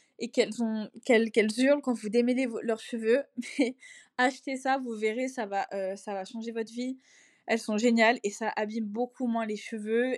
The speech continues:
et, euh, ça fait beaucoup moins de fourches qu'une brosse lambda. Donc vraiment, en plus, ça coûte pas très cher, pas forcément. Les poils de sanglier, oui, ça coûte cher, mais ça, non. Donc vraiment, euh, investissez là-dedans. La brosse en poils de sanglier, elle va être très bien si vous faites, euh, des brushing lisses, et cetera.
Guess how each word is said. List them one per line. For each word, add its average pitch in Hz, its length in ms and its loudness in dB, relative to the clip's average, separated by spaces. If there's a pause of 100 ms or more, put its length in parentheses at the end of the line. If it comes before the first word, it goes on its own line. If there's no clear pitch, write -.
et, 220 340 -2
euh, 180 240 -8 (440)
ça 220 140 -6
fait 214 140 -6
beaucoup 214 260 -2
moins 220 140 0
de 208 60 0
fourches - 380 -2
qu'une 208 180 0
brosse 202 300 2
lambda. 202 500 4
Donc 208 200 -4
vraiment, 220 340 -2
en 226 40 -4
plus, - 120 -16
ça 208 100 -6
coûte - 180 -16
pas 294 140 0
très 247 160 -6
cher, 202 340 -2
pas 254 120 -2
forcément. 220 360 -6
Les 202 120 -4
poils 247 200 -2
de 233 60 2
sanglier, 233 360 0
oui, 233 120 -2
ça 202 160 -6
coûte - 160 -18
cher, 233 320 0
mais 208 100 -6
ça, 220 320 -10
non. 208 260 -2
Donc 214 280 -6
vraiment, 220 520 0
euh, 196 180 -2
investissez 220 500 -4
là-dedans. 202 360 -2 (460)
La 214 140 0
brosse 254 340 -2
en 233 140 -4
poils 240 160 -2
de 226 80 0
sanglier, 233 480 -4
elle 208 140 -4
va 196 100 -2
être 190 100 -6
très 247 160 -4
bien 247 220 -2
si 254 200 -10
vous 214 120 -8
faites, 240 300 -2
euh, 196 260 0 (920)
des 226 120 -6
brushing 220 360 -2
lisses, 262 280 0
et 302 80 -4
cetera. 214 440 -2